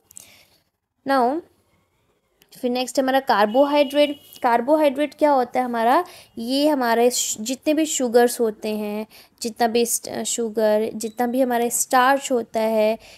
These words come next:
ये फाइबर्स होते हैं, स्टार्च, फाइबर, जो कि कहाँ पाए जाते हैं हमारे?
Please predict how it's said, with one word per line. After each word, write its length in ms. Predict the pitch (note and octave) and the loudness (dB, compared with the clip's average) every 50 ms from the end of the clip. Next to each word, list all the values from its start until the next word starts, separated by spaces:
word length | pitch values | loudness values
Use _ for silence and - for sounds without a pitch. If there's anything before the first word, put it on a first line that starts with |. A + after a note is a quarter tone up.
| _ - - | _ -4 -2
ये 80 | A#3 | -2
फाइबर्स 600 | A3 - - A3+ A3 A3+ A3+ B3 C4 C#4+ C4+ - | -2 2 2 4 4 4 4 4 2 2 2 0
होते 320 | C4 A#3+ A3+ - - A#3 A3+ | -4 -4 -4 -4 -6 -6 -4
हैं, 380 | A#3 A3+ A3+ A3+ B3 B3+ B3+ - _ _ _ - - - | -4 -4 -6 -6 -6 -8 -12 -16 _ _ _ -20 -18 -12
स्टार्च, 720 | - - - - A#3+ A3+ A3 G#3+ G#3+ G#3+ A3 A3 - - _ _ _ _ _ _ _ _ | -8 -8 -6 -4 -2 -2 -2 0 -2 -2 -4 -6 -10 -18 _ _ _ _ _ _ _ _
फाइबर, 720 | _ - B3 A#3 A3+ A#3 A3+ G#3+ G#3+ A3+ A3 G#3+ G#3+ A3+ A#3 _ _ _ - A3+ | _ 0 2 4 4 4 2 0 -2 -2 0 0 0 0 -4 _ _ _ -10 -2
जो 120 | A#3+ B3+ | -2 -2
कि 120 | B3 C#4+ C#4 | -2 -2 -4
कहाँ 360 | - C#4+ C4 B3+ C#4+ D4+ D4+ - | -2 -4 -4 0 -2 -2 2 2
पाए 180 | D4 C4+ B3+ | 2 2 4
जाते 340 | A#3 B3 A3 G3+ G#3+ - G#3+ | 2 0 -2 -2 -4 -6 -8
हैं 60 | G#3 | -6
हमारे? 300 | G3+ G3+ G3+ G3+ G#3+ A3 | -6 -6 -6 -6 -8 -10